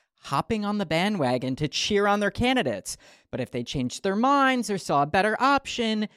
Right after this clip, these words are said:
they would hop off and switch sides. That sounds right. Or is it that off the bandwagon actually has nothing to do with politics and everything to do with alcohol? You see, during the temperance movement in the early nineteen hundreds,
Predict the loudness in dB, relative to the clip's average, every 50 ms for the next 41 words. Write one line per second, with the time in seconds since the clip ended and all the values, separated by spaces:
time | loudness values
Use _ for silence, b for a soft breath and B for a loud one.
0 | b b b b b -2 0 0 0 0 0 0 -2 0 -2 -4 -4 -4 -6 -8
1 | -6 -6 -6 -6 -6 -6 -6 -6 -4 -4 -2 -4 -4 -6 -8 -10 -10 -10 -12 _
2 | _ _ _ _ _ _ _ _ _ _ _ _ -2 0 0 0 -2 -2 -2 0
3 | 0 0 -2 -2 -2 0 0 0 -2 -4 -6 _ _ _ _ _ _ _ _ _
4 | _ _ _ _ _ _ _ _ _ _ _ -8 -8 -8 -6 -4 -4 -4 -2 -4
5 | -4 -4 -6 -8 -10 -8 -6 -6 -6 -6 -8 -8 -10 -8 -6 -4 -4 -2 -2 -2
6 | -2 -2 -2 -4 -4 -6 -6 -8 -10 -10 -6 -4 -4 -4 -4 -4 -4 -4 -2 -2
7 | -2 0 0 0 0 0 0 0 0 0 -2 -2 -2 0 0 -2 -2 -2 -4 -4
8 | -4 -6 -8 -8 -8 _ -2 -2 -2 -2 -4 _ -4 -4 -2 -2 0 0 0 2
9 | 2 2 2 2 2 2 2 2 2 0 -2 -4 _ -2 -2 -2 -2 -4 -4 -2
10 | -2 -2 -2 -2 -4 -8 -10 b b b b b b b b b b b -2 -2
11 | 0 0 0 0 0 0 0 0 0 0 -2 -2 -2 -2 -4 -4 -4 -4 -4 -2
12 | 0 0 2 2 2 0 0 0 0 0 0 0 0 0 2 2 4 4 4 4
13 | 2 2 0 0 -4 -4 -4 -2 -2 -4 -2 -2 -4 -4 -4 -6 -10